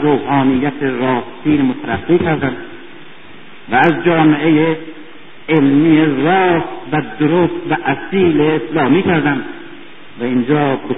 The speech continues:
خود شما گفتم که دفاع از این جامعه روحانی،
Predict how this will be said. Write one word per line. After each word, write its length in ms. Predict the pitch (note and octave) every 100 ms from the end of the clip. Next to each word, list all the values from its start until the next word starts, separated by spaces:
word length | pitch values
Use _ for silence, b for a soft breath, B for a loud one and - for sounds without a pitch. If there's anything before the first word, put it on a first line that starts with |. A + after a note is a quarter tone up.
| -
خود 240 | F#3+ G3+ G3
شما 240 | E3+ C#3+
گفتم 380 | C#3 B2 C#3 B2 - - - - - - - - B2
که 60 | A#2 B2+
دفاع 360 | D3+ F#3 F#3
از 140 | F#3 D3+ - - -
این 280 | E3 G#3+ A3+
جامعه 680 | G#3+ F#3 F3 D#3 D#3+ D#3+ E3+ - - - - - - B2+
روحانی، 600 | E3+ C3 D3+ C#3 C3+